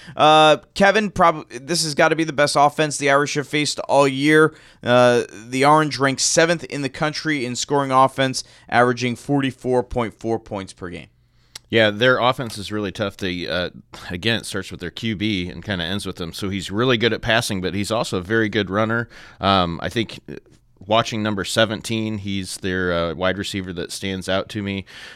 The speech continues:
Speaker 2: They do a really good job of finding one-on-one matchups and exploiting that.
Speaker 1: He-, here's what Nick Coleman, Dalen Hayes, and Brian Kelly had to say about the Orange offense, starting with Coleman talking about veteran starting quarterback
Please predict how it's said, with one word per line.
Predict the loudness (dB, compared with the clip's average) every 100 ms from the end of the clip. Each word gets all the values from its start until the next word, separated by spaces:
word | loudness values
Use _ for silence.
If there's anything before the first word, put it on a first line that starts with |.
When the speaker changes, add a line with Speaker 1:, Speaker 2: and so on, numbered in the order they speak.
| -2
Speaker 2:
They | 2
do | 4
a | 4
really | 6 6 6
good | 6 4
job | 4 4 4 2
of |
finding | 0 0 0 -2
one-on-one | 0 0 0 0 0
matchups | 2 0 2 0 0 -6
and | -6 -6 -6
exploiting | -10 -10 -12 -8 -4 -4 -4 -2
that. | 0 0 -2 _ _ _ _ _ _ _ -20 -20 _
Speaker 1:
He-, | -4 -4
here's | 2 4 4
what | 4 4
Nick | 4 0 2
Coleman, | 4 4 4 0
Dalen | 2 2 2 0
Hayes, | 0 2 2 2
and | -2 2
Brian | 4 4 2
Kelly | 2 2 4
had | 4 4
to |
say | 4 4 6
about | 4 2
the | 2
Orange | 2 4
offense, | 6 6 4 -2 2
starting | 4 6 4 -2 -8 -10 0
with | 0 4
Coleman | 6 6 4
talking | 4 2 2 2
about | 6 6 4
veteran | 2 4 4 2
starting | 2 2 2
quarterback | 2 4 4 2 2